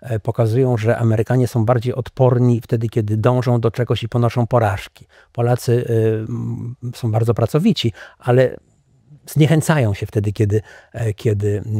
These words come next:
e, ponoszą, e, porażki, kiedy tak naprawdę coś, jak powiedzielibyśmy im w, w Polsce, im się nie udaje. Ale to właściwie mamy od dzieciństwa. Zauważmy, że jeśli, e,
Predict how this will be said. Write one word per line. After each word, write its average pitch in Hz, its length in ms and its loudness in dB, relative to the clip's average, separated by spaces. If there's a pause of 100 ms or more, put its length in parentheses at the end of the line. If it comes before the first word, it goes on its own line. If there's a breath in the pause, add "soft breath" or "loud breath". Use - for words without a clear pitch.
(140)
e, 104 40 -2
ponoszą, 104 580 -4
e, 104 160 -2
porażki, 110 680 -2
kiedy 104 320 -2
tak 98 200 -6
naprawdę 104 500 -2 (420 soft breath)
coś, - 320 -2 (240)
jak 107 120 -4
powiedzielibyśmy 107 600 0
im 101 140 0
w, - 120 -12 (100)
w - 80 -20
Polsce, 120 420 0 (300 loud breath)
im 113 40 0
się 110 160 2
nie 117 180 4
udaje. 101 460 0 (200 loud breath)
Ale 123 160 0
to 156 100 2
właściwie 165 280 2
mamy 160 220 4
od 151 140 2
dzieciństwa. 151 640 0
Zauważmy, 113 520 2
że 117 160 0 (340 loud breath)
jeśli, 117 500 0
e, - 20 -6